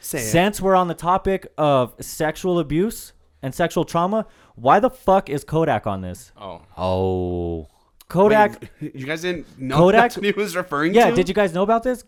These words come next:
Speaker 2: Kodak literally
Speaker 1: Pled
Speaker 2: pled
Speaker 1: guilty.
Speaker 2: guilty to sexually assaulting a woman in a hotel.
Speaker 3: Yeah, this
Speaker 2: And
Speaker 3: was, like, two years ago or, like, a year ago.
Speaker 2: Yeah,
Speaker 3: Yeah.
Speaker 2: and for
Speaker 3: I didn't think about that, though.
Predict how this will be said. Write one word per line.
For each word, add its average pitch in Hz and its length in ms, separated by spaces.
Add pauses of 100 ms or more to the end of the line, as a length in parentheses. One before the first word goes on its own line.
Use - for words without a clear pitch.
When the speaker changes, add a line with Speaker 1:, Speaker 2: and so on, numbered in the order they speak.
Speaker 2:
Kodak 208 400
literally 190 680 (460)
Speaker 1:
Pled 170 280
Speaker 2:
pled 185 180
Speaker 1:
guilty. 180 220
Speaker 2:
guilty 135 540 (220)
to 175 240
sexually 185 480
assaulting 170 500
a 135 60
woman 139 360
in 147 180
a 123 80
hotel. 135 580
Speaker 3:
Yeah, 147 180
this 117 140
Speaker 2:
And 156 160
Speaker 3:
was, 147 80
like, 120 80
two 147 80
years 156 220
ago 104 180
or, 101 60
like, 107 160
a 110 40
year 117 160
ago. 104 320
Speaker 2:
Yeah, 185 400
Speaker 3:
Yeah. - 60
Speaker 2:
and 147 400
for 165 160
Speaker 3:
I - 40
didn't - 120
think 185 100
about 139 160
that, 104 160
though. 95 140